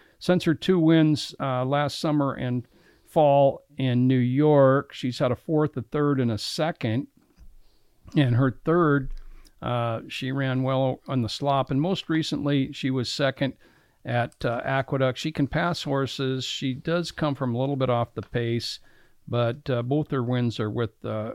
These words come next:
Irad Ortiz aboard, and he is back up today riding at Oaklawn. And, of course, he's probably there to ride the Rebel as well. But I'll go Gambling Girl at twelve to one. Uh, the, the favorite does look good in there. A horse called Wet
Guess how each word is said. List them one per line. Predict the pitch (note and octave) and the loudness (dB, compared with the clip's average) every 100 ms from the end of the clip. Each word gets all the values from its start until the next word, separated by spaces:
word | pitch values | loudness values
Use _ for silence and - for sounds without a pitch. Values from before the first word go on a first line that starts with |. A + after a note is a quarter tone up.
| - _ | -14 _
Irad | A#2 A#2 A#2+ A#2 | -4 0 0 0
Ortiz | A2+ G2+ C3+ B2 A#2+ | -2 -4 -6 -4 -4
aboard, | G#2 A2+ A2 A2+ | -4 -2 -2 -4
and | - F#2+ | -4 0
he | C#3 | 0
is | C3 | -2
back | - A#2+ A2+ - | -2 -2 -2 -2
up | A#2 - | -6 -6
today | - A#2 A2 A2 | -6 -4 -2 -2
riding | A2 A#2 B2 A2+ | -2 -2 -4 -4
at | |
Oaklawn. | A2 G#2 - G#2+ G#2+ A2 _ _ _ _ | -4 -6 -6 -4 -4 -4 _ _ _ _
And, | - | -6
of | G#2 | -4
course, | A2+ G2+ | -4 -6
he's | A#2+ - | -10 -10
probably | - A#2+ A2 | -8 -6 -6
there | A2 G#2+ | -6 -6
to | |
ride | A2 A2 A2+ | -4 -6 -6
the | |
Rebel | A#2 A2 A2+ G2+ | -6 -6 -4 -6
as | G#2 - | -6 -8
well. | G#2 G#2 | -8 -8
But | G#2+ A2 | -6 -6
I'll | F3 | -6
go | B3 D#4 | -6 -8
Gambling | D#3 C3 C#3 F3+ B2 G2 | -6 -4 -4 -4 -4 -4
Girl | G2 F#2+ G2 | -4 -4 -6
at | - | -10
twelve | - C#3 C#3 C3+ | -4 -2 -2 -4
to | - | -6
one. | A2 G#2 A#2+ B2+ G#2+ G2+ G#2 _ _ _ - | -6 -4 -2 0 0 -2 -4 _ _ _ -8
Uh, | A2+ A2 | -4 -4
the, | A2 A2+ - - | -4 -6 -8 -12
the | |
favorite | A2 D3 C#3+ B2+ - | -6 -4 -2 -4 -4
does | B2 A#2 C3+ | -6 -4 -6
look | B2 | -6
good | - A#2 | -4 -4
in | A#2 A2 | -2 -2
there. | A2 G#2+ | -2 -2
A | G#2+ | -2
horse | - A#2 - | -4 -6 -6
called | - G2+ G#2 | -6 -6 -6
Wet | A2+ | -8